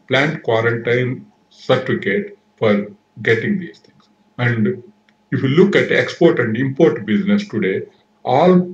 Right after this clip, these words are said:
plant products actually goes through these quarantine regulations, uh, and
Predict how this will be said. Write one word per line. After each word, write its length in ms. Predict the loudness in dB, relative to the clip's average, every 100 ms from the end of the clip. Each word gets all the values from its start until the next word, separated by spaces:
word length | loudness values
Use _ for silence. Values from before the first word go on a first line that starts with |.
| -2
plant 340 | 0 -2 -2
products 500 | -2 -2 -4 -8 -14 -6
actually 480 | -6 -6 -8 -6 -2
goes 260 | 2 2 0
through 240 | -8 -12 -10
these 220 | -8 -10
quarantine 640 | -4 -2 -2 -2 -2 -2
regulations, 800 | -4 -2 0 2 0 -4 -4 -4
uh, 100 | -6 -6 -12 _
and 320 | 0 2 2